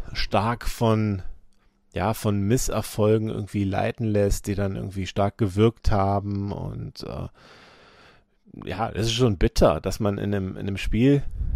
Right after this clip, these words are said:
äh, gegen eine Mannschaft, die ich nominell so auf Augenhöhe sehen würde, die ja auch nicht gut drauf war, ähm, vor dem Spiel, auch eine schlechte Serie hatte in der Bundesliga, absolut unter Druck steht. Äh, und die kommen dann an und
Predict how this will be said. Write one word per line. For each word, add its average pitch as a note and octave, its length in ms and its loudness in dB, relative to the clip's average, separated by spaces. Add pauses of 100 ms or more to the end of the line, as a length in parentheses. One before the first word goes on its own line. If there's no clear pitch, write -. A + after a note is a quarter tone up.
(120)
äh, G2 400 -2
gegen G2+ 200 0
eine G2 80 2
Mannschaft, A#2 580 2 (580)
die F#2 80 -4
ich - 120 -8
nominell A2 520 4
so G#2 120 0
auf F2 160 -4
Augenhöhe B2 580 4
sehen A2 360 0
würde, G#2+ 360 2 (400)
die - 160 2
ja G#2+ 120 2
auch - 100 -2
nicht A#2+ 180 0
gut G2 180 -2
drauf G#2 400 4
war, F#2 360 -2 (200)
ähm, - 400 -12
vor A2 280 2
dem F#2 160 0
Spiel, F2 400 -2 (140)
auch - 180 -12
eine F#2+ 100 -4
schlechte F#2+ 360 0
Serie G#2+ 420 4
hatte F#2 200 0
in G2 120 -4
der G#2 100 -4
Bundesliga, G#2 720 -2 (520)
absolut C3+ 420 0
unter A2+ 220 -2
Druck A2 280 -4
steht. - 400 0 (560)
Äh, F#2 80 -6
und F#2+ 220 -2
die G2 80 -2
kommen A#2 260 0
dann F#2+ 160 0
an A#2+ 320 -2
und G2 260 -2